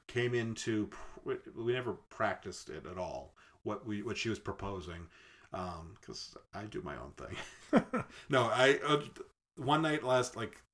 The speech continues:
two years ago, I was washing the dishes, and Logan, I was, well, home alone with Logan and washing the dishes, and he said,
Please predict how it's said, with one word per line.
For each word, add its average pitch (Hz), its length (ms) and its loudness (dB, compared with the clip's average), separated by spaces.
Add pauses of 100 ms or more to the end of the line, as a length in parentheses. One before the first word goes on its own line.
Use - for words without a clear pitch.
(220)
two 160 160 0
years 127 300 4
ago, 98 500 -4 (380)
I 107 200 0
was 110 140 2
washing 101 420 0
the 101 80 -2
dishes, 90 600 -6 (100)
and 95 160 -8
Logan, 98 440 -6
I 98 100 -4
was, 92 180 -6 (160)
well, 95 340 -8
home 117 200 -6
alone 113 180 0
with 104 100 -4
Logan 98 520 -4
and 95 220 -8
washing 95 280 -4
the 95 60 -8
dishes, 90 560 -10 (460)
and 95 200 -6
he 101 240 -2
said, 92 440 -4